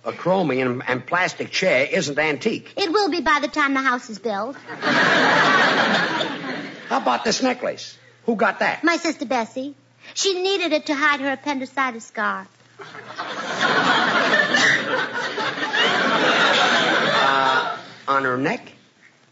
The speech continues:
Speaker 1: An appendicitis scar's on the stomach.
Speaker 2: I know, but Bessie was so ticklish, they
Speaker 1: But
Speaker 2: had
Speaker 1: they had
Speaker 2: to
Speaker 1: operate up.
Speaker 2: operate.
Speaker 1: Yes, I see what you mean. what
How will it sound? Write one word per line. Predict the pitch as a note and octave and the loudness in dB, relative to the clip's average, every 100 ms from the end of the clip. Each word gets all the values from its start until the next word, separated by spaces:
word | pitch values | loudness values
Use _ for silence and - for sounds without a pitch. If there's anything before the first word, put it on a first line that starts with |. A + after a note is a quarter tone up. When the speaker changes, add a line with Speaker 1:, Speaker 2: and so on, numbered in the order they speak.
| _ _ _ | _ _ _
Speaker 1:
An | C3 | -6
appendicitis | B2+ D#3+ D#3 B2 G3 G#3+ - | -2 -2 -2 -2 -2 -2 0
scar's | B2+ A2+ | 0 2
on | C3 A#2+ | 0 -2
the | |
stomach. | A2+ A#3+ B3 - - | -2 0 -2 -4 -4
Speaker 2:
I | D#4+ E4+ | 0 2
know, | F4 | 0
but | D4 | 0
Bessie | A#3+ F4 F4 | -2 -2 -2
was | D#4 | -6
so | D4 D4+ | -2 -4
ticklish, | D4+ F4 - - | -4 -4 -4 -2
they | D#4+ | 0
Speaker 1:
But | E4 | 2
Speaker 2:
had | E4 | 2
Speaker 1:
they | |
had | E3+ E3 | 4 4
Speaker 2:
to | |
Speaker 1:
operate | E3+ - - - | 4 4 4 4
up. | - | 2
Speaker 2:
operate. | C3+ | 2
Speaker 1:
Yes, | C#3+ B2+ C3+ | 2 4 2
I | |
see | A#2+ C#3+ C3 | 2 2 2
what | A#2+ | 4
you | |
mean. | |
what | - - - - - - - - - - - - - - - - - - - - C3+ C3 C3 - - - - - - - - - - E3+ E3 C#4 C#4+ - - - - A#3+ F4+ E4+ E4 - D3+ E3+ C#3+ | 4 4 4 4 4 4 4 4 4 4 4 4 4 4 4 4 4 2 2 2 2 2 2 2 2 2 2 2 2 2 2 2 2 2 2 4 4 0 -2 -4 -4 -2 0 0 -2 -4 -6 -6 -6